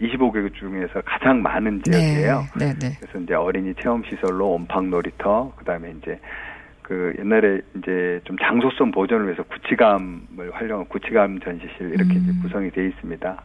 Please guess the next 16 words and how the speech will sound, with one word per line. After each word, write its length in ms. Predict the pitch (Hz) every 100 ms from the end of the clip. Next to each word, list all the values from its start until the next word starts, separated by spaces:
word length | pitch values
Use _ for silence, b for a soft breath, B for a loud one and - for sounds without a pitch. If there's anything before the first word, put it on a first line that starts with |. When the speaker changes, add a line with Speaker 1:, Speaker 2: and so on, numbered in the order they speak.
| -
Speaker 1:
그래서 260 | 101 110 - B B B B B B B
그 460 | - 123 120 123 123
특히 180 | - 147
이제 140 | 139 131
생활사 340 | 165 175 165
전시실에서는 1300 | 135 117 110 - 104 101 101 107 117 117 101 90 92
이제 560 | 92 90 - - 147 139 -
서울에서 1000 | 127 131 127 123 117 104 107 95 90 - - 98
이제 160 | 85 -
생활권을 480 | 131 127 123 107 98 92
살아온 520 | - 117 107 90 85
그 180 | - 80 -
가족 440 | - 87 - - -
단위의 580 | 92 87 78 80 269 -
Speaker 2:
네. 400 | 196 175 160 156 -
Speaker 1:
그 380 | 90 87 90